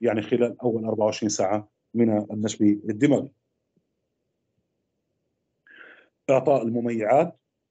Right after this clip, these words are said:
طبعًا المميعات، انتبهوا هون لما بقول مميعات مقصود فيها يعني إعطاء، آه، مضادات تخثر مثل الوارفارين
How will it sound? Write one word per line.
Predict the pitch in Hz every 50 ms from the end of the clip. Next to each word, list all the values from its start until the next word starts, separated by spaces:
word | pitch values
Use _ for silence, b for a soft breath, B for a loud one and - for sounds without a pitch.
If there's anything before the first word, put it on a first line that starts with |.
| _ _ _ _ _ _ _ _ _ _ _ _ _ _ _ _ _ _
طبعًا | - 143 135 131 135 135 - -
المميعات، | 123 120 113 120 123 127 131 131 127 117 123 143 151 156 - _ _ _ _ _ _ _ _ _ _ _ _ 120
انتبهوا | 120 - 139 131 131 135 127 107
هون | 123 131 131
لما | 127 - - 110 117 117 113
بقول | 113 110 120 120 120 - 143 139 120
مميعات | 117 120 120 127 120 120 113 120 143 147 - -
مقصود | 123 123 - - 143 131 127
فيها | 131 131 127 135
يعني | 131 127 107 104 110 107
إعطاء، | 107 107 - - 127 - - - _ _ _ _ _ _ _ _
آه، | 110 101 - -
مضادات | 104 107 117 110 123 123 123 127 127 120 - -
تخثر | 113 - - 131 127 - 156 151 131
مثل | 123 117 120 120 110 107 -
الوارفارين | 110 107 110 120 127 123 127 - 117 117 127 147 170 180 175